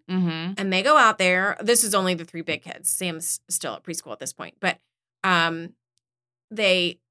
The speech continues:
Speaker 2: they spend a lot of time out there. They spend a lot of energy out there. They're outside. They're playing together. Now, are they sometimes, I don't know, bouncing on each other, tackling each other, hitting each other? Yes. Is that good? Probably not.
Speaker 1: Mm-hmm,
Speaker 2: But,
Speaker 1: mm-hmm.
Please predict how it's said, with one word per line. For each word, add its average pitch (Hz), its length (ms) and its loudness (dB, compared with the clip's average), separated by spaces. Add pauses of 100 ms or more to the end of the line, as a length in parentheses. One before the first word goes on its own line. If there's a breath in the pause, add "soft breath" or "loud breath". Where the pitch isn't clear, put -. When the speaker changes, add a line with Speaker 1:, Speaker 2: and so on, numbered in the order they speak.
(280)
Speaker 2:
they 185 180 -6
spend 175 240 -4
a 147 60 -6
lot 95 200 -14
of - 100 -20
time 202 280 -4
out 254 160 -4
there. 262 440 -6
They 175 100 -4
spend 165 240 -10
a 98 40 -16
lot 65 140 -18
of - 60 -20 (100)
energy 240 340 -4
out 226 180 -2
there. 226 260 -2
They're 190 240 -8
outside. 208 1040 0
They're 165 120 -4
playing 156 340 -10
together. 196 480 -2
Now, 180 440 2 (400)
are 196 140 4
they 190 160 2
sometimes, 214 840 0 (400)
I 175 160 0
don't 220 200 -2
know, 90 320 -12 (100)
bouncing 180 540 -4
on 214 140 0
each 214 180 -2
other, 208 240 -2
tackling 185 480 -4
each 202 160 -6
other, 196 200 -4
hitting 180 320 -4
each 202 160 -6
other? 202 240 -4
Yes. 170 680 0
Is 180 120 -2
that 175 240 0
good? 185 220 -2
Probably 240 420 -8
not. 170 400 -4
Speaker 1:
Mm-hmm, 175 240 0
Speaker 2:
But, 175 240 2
Speaker 1:
mm-hmm. 175 320 -2